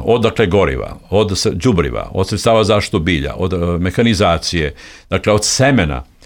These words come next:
dakle, toliko visoki da praktično, e, kad izvod-, izvodite kalkulacijom cenu, e, finalnu tog, dakle, našeg farmera ili našeg poljoprivrednog proizvođača, on praktično je u minusu. Dakle, jednostavno, on više,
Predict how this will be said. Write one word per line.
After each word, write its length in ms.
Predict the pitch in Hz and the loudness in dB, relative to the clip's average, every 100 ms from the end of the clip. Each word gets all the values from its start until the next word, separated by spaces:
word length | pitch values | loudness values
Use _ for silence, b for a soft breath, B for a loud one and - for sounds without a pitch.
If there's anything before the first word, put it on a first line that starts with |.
| b b | b b
dakle, 200 | 87 104 | -2 -2
toliko 380 | - 117 151 165 | 2 2 4 2
visoki 440 | 110 - 143 147 | 2 2 2 2
da 120 | 101 | 0
praktično, 760 | 87 107 131 135 - 123 110 101 b b - | 2 2 0 -2 -2 0 0 -2 b b -4
e, 140 | 85 | -4
kad 220 | 85 87 | 0 0
izvod-, 320 | 92 87 120 | 0 2 2
izvodite 480 | 131 131 151 107 101 | 2 2 2 2 0
kalkulacijom 800 | - 92 - 107 104 104 110 87 | 0 -2 0 2 2 2 0 0
cenu, 480 | 82 104 110 107 76 - b b b | 0 2 4 2 0 -6 b b b
e, 240 | 82 80 73 | -2 -2 0
finalnu 480 | 120 123 117 104 | 0 2 2 2
tog, 360 | 90 - 127 85 | 0 2 2 2
dakle, 260 | 82 - 87 | -2 0 0
našeg 360 | 104 - 87 | 0 -2 -4
farmera 420 | - 95 110 117 | 0 0 2 0
ili 160 | 87 87 | 0 0
našeg 240 | 95 92 | -2 -4
poljoprivrednog 420 | 90 87 85 107 85 | -4 -2 0 0 0
proizvođača, 340 | 95 - 98 B B B | 0 0 -4 B B B
on 200 | - 98 | 0 0
praktično 480 | 87 90 95 98 95 | 2 0 0 -2 0
je 160 | 82 82 | 2 2
u 280 | - 82 78 80 | 0 -2 -2 -2
minusu. 580 | 82 90 85 95 - - - _ | 0 2 4 2 -2 -10 -14 _
Dakle, 300 | - - 78 | -10 -6 -2
jednostavno, 520 | 78 92 92 90 92 87 | 0 0 0 0 0 2
on 340 | 90 92 82 64 | 2 2 0 -2
više, 400 | 80 82 92 | -4 -2 0